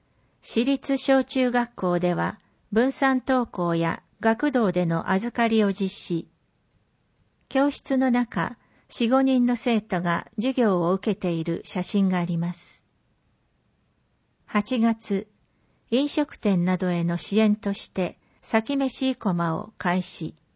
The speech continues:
ランチセットや菓子パン、美容院や靴屋などの画像の中央に、先飯生駒の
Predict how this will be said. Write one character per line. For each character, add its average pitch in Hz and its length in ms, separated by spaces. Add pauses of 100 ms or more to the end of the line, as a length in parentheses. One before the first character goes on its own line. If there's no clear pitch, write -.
(1500)
ラ 233 180
ン 269 80
チ - 100
セ - 200
ッ 254 80 (100)
ト 185 100
や 170 280 (100)
菓 196 160
子 - 180
パ 202 220
ン、 185 160 (400)
美 220 140
容 269 220
院 180 240
や 175 320
靴 - 260
屋 269 160
な 190 160
ど 185 120
の 175 140
画 185 200
像 214 240
の 208 100
中 202 300
央 190 220
に、 170 280 (420)
先 247 380
飯 269 380
生 - 20
駒 180 320
の 175 240